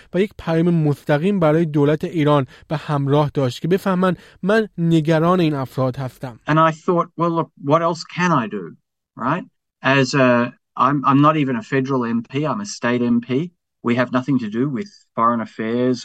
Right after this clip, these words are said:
Speaker 2: or international trade or defense. And... Uh, but this is one thing I can do. And,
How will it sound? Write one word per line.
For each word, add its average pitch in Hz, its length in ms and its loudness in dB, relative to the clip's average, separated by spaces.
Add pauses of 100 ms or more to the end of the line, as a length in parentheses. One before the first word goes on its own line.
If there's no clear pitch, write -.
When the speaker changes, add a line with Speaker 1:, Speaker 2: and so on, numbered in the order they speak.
Speaker 2:
or 92 80 -8 (260)
international 113 500 0 (120)
trade 117 400 4
or 101 60 -2
defense. 117 440 -2 (520)
And... 120 220 4 (540)
Uh, 123 120 0
but 143 140 -2
this 208 140 0
is 190 80 -2 (120)
one 165 120 0
thing 147 160 -2 (100)
I - 20 -6 (140)
can 117 160 -4 (180)
do. 92 60 -8 (320)
And, 113 120 0